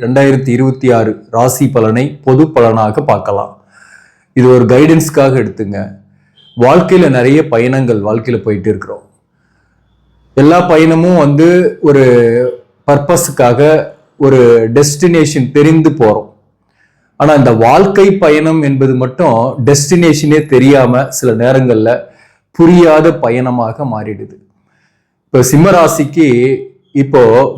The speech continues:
வாழ்க்கையே புரியாத பயணம் போலதான் இருக்கும். So அந்த வகையில தான் இந்த பதிவு பார்க்க போறோம். கெட்ட நேரம் வரும்போது பாத்தீங்கன்னு வச்சுங்களேன், அப்பதான் அவங்களுக்கு வந்து வாழ்க்கையே புரியாத பயணமா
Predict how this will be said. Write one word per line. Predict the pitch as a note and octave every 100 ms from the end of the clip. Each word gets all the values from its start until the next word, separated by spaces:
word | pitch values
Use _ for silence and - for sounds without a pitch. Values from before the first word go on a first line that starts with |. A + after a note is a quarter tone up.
| B2
வாழ்க்கையே | D#3 E3 E3 D#3+ D#3 C3 C#3
புரியாத | D#3 E3 E3 D#3+ D#3 D#3
பயணம் | B2+ C#3+ C#3 C3+
போலதான் | A#2 A#2 B2+ G#2
இருக்கும். | - - _ _ _ _ _ _ _ _ _ -
So | G3 F#3+ F#3+ - - _ - D3+
அந்த | F#3
வகையில | F3 E3+ E3+ E3+
தான் | F#3 F#3
இந்த | C#3+ C3
பதிவு | C3 D3 C#3+ C#3
பார்க்க | B2 C3 A#2
போறோம். | A#2 C3+ D3
கெட்ட | B2+ C3 F3+
நேரம் | E3+ D#3 C#3
வரும்போது | C#3+ D3 D3 C#3
பாத்தீங்கன்னு | B2+ C#3 C#3 A#2
வச்சுங்களேன், | A#2+ A2 A#2+ B2+ - - _ _ -
அப்பதான் | A2+ D3 E3 D#3+
அவங்களுக்கு | D3+ C#3 C3 B2+
வந்து | C#3+ D3 B2+ B2
வாழ்க்கையே | C3+ C#3+ D3 D3
புரியாத | C#3 C#3+ C#3+ C3+ B2
பயணமா | A#2+ A#2+ A#2+